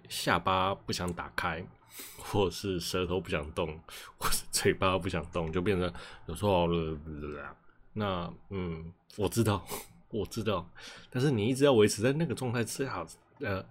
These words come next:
嘴巴完形的状态是蛮难的吧？嗯，我觉得那真的是需要训练啊。对，那所以，嗯，就慢慢来吧。提过这个，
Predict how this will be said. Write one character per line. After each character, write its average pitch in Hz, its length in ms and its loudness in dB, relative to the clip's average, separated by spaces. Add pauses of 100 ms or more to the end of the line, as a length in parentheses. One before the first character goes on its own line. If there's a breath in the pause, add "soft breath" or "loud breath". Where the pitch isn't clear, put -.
(160)
嘴 95 120 2
巴 117 140 2
完 107 160 4
形 90 180 0
的 87 80 4
状 92 200 2
态 95 140 4
是 87 460 -2 (300)
蛮 87 280 -4
难 82 240 -2
的 82 60 -2 (240)
吧？ 76 480 -4 (600)
嗯， 85 420 -2
我 82 120 -4
觉 87 180 -6
得 85 160 -6
那 123 140 0
真 143 160 0
的 127 120 4
是 120 140 4
需 - 180 -2
要 107 140 4
训 98 380 -2
练 95 180 0 (100)
啊。 90 220 -10 (580 loud breath)
对， 87 280 -2
那 107 100 -2
所 101 220 0
以， 90 320 0 (220)
嗯， 85 200 -2 (100)
就 92 120 -4
慢 95 120 -2
慢 95 200 -2
来 80 160 -8
吧。 87 200 -10 (160)
提 131 160 2
过 175 200 6
这 175 100 2
个， 143 460 6